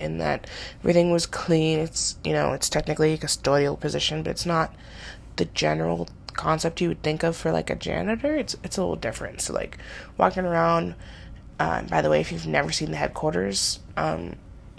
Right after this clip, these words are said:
our buildings are pristine. Okay, we make <laughs> sure of that. Um,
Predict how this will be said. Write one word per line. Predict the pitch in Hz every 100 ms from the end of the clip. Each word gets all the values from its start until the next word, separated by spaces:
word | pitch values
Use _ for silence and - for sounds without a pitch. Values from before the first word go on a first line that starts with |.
| -
our | 180
buildings | 175 175 185
are | 185
pristine. | 185 - - 175 - - - - - -
Okay, | - - 123
we | 123 151
make | 170 -
<laughs> |
sure | - - - 170
of | 85
that. | - 92 - - - - - - - -
Um, | - 64 -